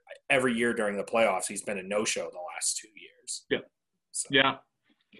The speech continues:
Speaker 2: We'll see. Uh, and last thing before we get out of here, injuries out of nowhere. Uh,
Speaker 1: I, the, the surgeries were done a month ago.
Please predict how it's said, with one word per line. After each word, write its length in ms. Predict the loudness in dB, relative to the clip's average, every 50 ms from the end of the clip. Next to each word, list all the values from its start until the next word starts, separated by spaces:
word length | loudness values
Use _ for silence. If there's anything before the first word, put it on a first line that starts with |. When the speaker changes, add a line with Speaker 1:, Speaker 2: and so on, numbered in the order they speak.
| -20 -20 -20 _ _ _ _ _ _ _ _ _ _ _ _ _
Speaker 2:
We'll 120 | 0 0 6
see. 260 | 6 6 6 6 2 -4 2
Uh, 320 | 4 6 8 8 8 8 8
and 360 | 6 6 6 6 6 4 4
last 240 | 4 6 4 6 8
thing 140 | 8 8 8
before 200 | 8 6 6 6
we 60 | 6
get 100 | 8 8
out 100 | 8 8 6
of 40 | 6
here, 220 | 6 4 2 0 _ _ 0
injuries 540 | 4 6 6 8 8 6 6 6 4 -4 -12 -2 4
out 180 | 8 8 8 8
of 60 | 6
nowhere. 640 | 4 8 10 10 10 10 10 6 4 0 -4 -10 _ _ _ -10
Uh, 40 | -4
Speaker 1:
I, 380 | 0 4 4 6 6 6 6 4 2 0 -6 -8 0 2
the, 120 | 2 2 2
the 120 | 6 6
surgeries 540 | 8 8 10 10 8 8 8 6 6 6 6
were 120 | 4 2 6
done 180 | 6 6 6
a 40 | 6
month 280 | 6 6 4 4 4 0
ago. 340 | -2 -2 -4 -6 -6 -12